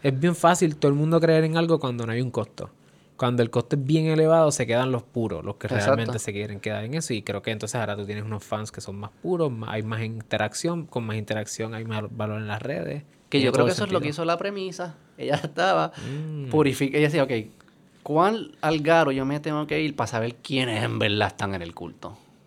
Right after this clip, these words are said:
Speaker 2: ¿Sabes? Como que
Speaker 1: Wow.
Speaker 2: había gente que era así más o menos. No, los que están allí todavía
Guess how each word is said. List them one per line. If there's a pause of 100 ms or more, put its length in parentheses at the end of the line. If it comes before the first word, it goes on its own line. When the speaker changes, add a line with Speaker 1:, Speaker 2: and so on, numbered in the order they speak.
Speaker 2:
¿Sabes?
Como
que
Speaker 1:
Wow. (260)
Speaker 2:
había
gente
que
era
así
más
o
menos.
No, (120)
los
que
están
allí
todavía